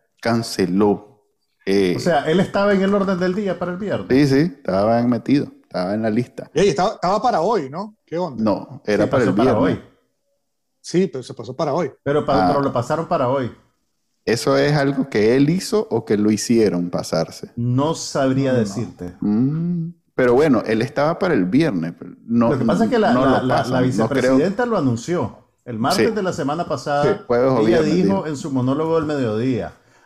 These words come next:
Speaker 2: "Vamos, va, va a haber una transmisión el jueves o el viernes". No, no especificó exactamente,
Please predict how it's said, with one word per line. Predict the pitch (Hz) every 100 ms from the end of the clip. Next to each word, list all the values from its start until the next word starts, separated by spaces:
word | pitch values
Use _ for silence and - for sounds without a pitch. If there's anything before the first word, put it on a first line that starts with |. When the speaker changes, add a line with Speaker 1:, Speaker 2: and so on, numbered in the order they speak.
| _
Speaker 2:
"Vamos, | 123 139 180 240 254 190
va, | 131 143 135 -
va | 131 143
a |
haber | 202
una | 220 226
transmisión | 220 196 180 - 190 180
el | 151
jueves | 143 160 196 214
o |
el | 196
viernes". | 156 160 147 110 85 - _ _ _ _ -
No, | 120 123
no | 135 143
especificó | 143 180 147 139 147
exactamente, | 139 156 139 139 131 127 120 85